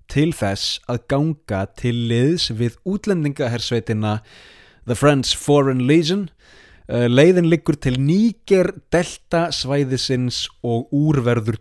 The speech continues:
draumkennd atburðarás. Þetta er mynd sem ég var til að sjá, Disco Boy. Og síðast en ekki síst, ein gömul og góð, Leon, The Professional. Þetta er Jean Reno, Natalie Portman og Gary Oldman,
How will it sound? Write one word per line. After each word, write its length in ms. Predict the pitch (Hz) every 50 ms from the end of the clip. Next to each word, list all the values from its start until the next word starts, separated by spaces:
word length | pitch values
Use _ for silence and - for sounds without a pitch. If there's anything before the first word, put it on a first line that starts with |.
| - -
draumkennd 800 | 127 131 127 131 139 143 151 151 - - - 120 113 117 110 -
atburðarás. 720 | - 120 117 - - - 113 98 98 90 87 85 - -
Þetta 160 | 117 - 123
er 60 | 117
mynd 120 | 117 117 -
sem 140 | - 107 110
ég 80 | 110
var 100 | 117 120
til 120 | - 113 117
að 80 | 113 -
sjá, 120 | 123 127 123 117 _ _ -
Disco 420 | - 139 - - - - 120 110 101 95 92 85
Boy. 300 | 107 120 131 160 175 170 - _ _ - - - - - - - - - _ _ _ _ -
Og 120 | - 139 139
síðast 240 | - 165 151 - 143
en 80 | 135
ekki 140 | 117 110 123
síst, 300 | 117 110 - - - - _ _ - _ _ _ - - 151
ein 200 | 151 151 151 131
gömul 260 | - 143 131 123 120
og 60 | 104 123
góð, 260 | 113 107 104 104 - - - - 113 113
Leon, 600 | 110 117 117 120 127 131 120 110 104 98 98 95
The 100 | 101 110
Professional. 760 | - - 113 - - 127 117 - 120 123 120 120 117 117 117 107
Þetta 260 | 117 113 - - 113
er 120 | 104 98 104 104
Jean 320 | 95 - 117 117 117 117 120
Reno, 760 | 117 107 107 107 110 113 120 135 139 139 135 127 120 120 113 - - - 120
Natalie 420 | 120 127 127 - - 117 117 107
Portman 540 | - 123 127 123 - - 127 123 120 120 120
og 220 | 117 113 107 - -
Gary 300 | - 127 131 131 123 123 -
Oldman, 600 | 147 139 151 156 143 - 160 160 165 165 165 165